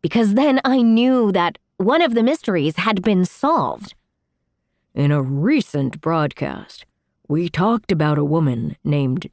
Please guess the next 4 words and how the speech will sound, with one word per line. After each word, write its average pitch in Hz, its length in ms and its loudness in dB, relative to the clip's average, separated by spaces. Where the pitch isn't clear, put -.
Jane 160 400 2
Doe. 139 340 -4
I 165 320 0
couldn't 320 360 -2